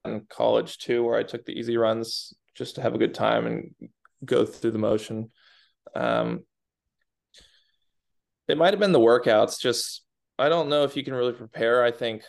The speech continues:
now high schools do have some fairly intense workouts going on. Um,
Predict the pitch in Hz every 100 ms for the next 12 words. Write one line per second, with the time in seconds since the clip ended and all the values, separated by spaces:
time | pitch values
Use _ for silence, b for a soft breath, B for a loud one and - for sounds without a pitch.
0 | _ _ _ _ _ 131 127 117 123 131
1 | 131 131 - 131 123 - 131 123 120 -
2 | - - 135 131 131 127 120 - 123 117
3 | 123 123 113 110 113 110 113 110 120 117
4 | 117 - 123 123 120 120 123 135 _ _
5 | _ _ _ _ - 113 110 110 113 117